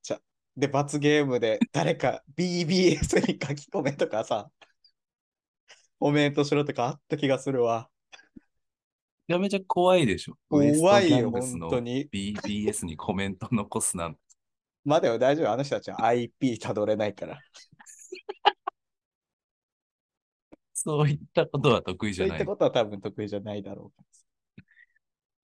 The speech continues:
Speaker 1: ら。
Speaker 2: まあでもすぐ、そういった特定も外注がいるでしょうから。
Speaker 1: <laughs> 外注する可能性もあるよな。
Speaker 2: 受けたやつ、い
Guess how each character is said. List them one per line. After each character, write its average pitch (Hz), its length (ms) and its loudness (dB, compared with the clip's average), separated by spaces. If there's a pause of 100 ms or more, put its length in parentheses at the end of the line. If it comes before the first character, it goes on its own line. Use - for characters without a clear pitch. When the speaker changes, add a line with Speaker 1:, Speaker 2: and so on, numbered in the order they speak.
(100)
Speaker 1:
ら。 78 60 -12 (220)
Speaker 2:
ま 85 160 -8
あ - 20 -4
で 87 140 -6
も 82 100 -10
す - 180 -4
ぐ、 73 160 -8 (1080)
そ 85 240 -4
う 82 40 -4
い 80 60 -10
っ - 100 -20
た - 80 -20
特 - 240 -6
定 85 140 -2
も 82 200 -6
外 87 320 -2
注 90 300 0
が 90 100 2
い 82 60 0
る 92 100 -2
で 87 100 0
し - 40 4
ょ - 80 4
う - 60 -8
か - 60 -6
ら。 185 280 4
Speaker 1:
<laughs> - 0 -
外 190 160 0
注 202 460 2
す - 180 -10
る 175 80 2
可 151 140 0
能 160 100 2
性 156 140 0
も 147 100 4
あ 135 60 4
る 107 60 -4
よ 87 100 -12
な。 87 200 -14 (1400)
Speaker 2:
受 87 80 -12 (300)
け 87 100 -4
た 87 220 -6
や 87 160 -2
つ、 - 220 0
い - 300 -18